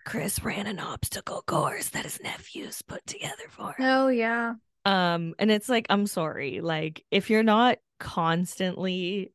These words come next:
Speaker 1: lifting weights, running an obstacle course once a month isn't gonna do anything for
Speaker 2: No,
Speaker 1: you,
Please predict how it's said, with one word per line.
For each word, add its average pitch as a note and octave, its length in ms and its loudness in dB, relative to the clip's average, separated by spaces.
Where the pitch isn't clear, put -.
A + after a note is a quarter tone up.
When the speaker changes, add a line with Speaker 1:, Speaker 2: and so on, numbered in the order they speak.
Speaker 1:
lifting E3 640 0
weights, D#3+ 460 0
running F3 440 4
an F#3+ 160 4
obstacle F3 640 0
course F3+ 680 -2
once E3+ 360 2
a F#3+ 60 4
month E3 440 -2
isn't E3+ 260 -2
gonna F3 200 2
do D#3 220 0
anything D3+ 500 -4
for C#4 140 2
Speaker 2:
No, B3+ 480 4
Speaker 1:
you, A3+ 40 0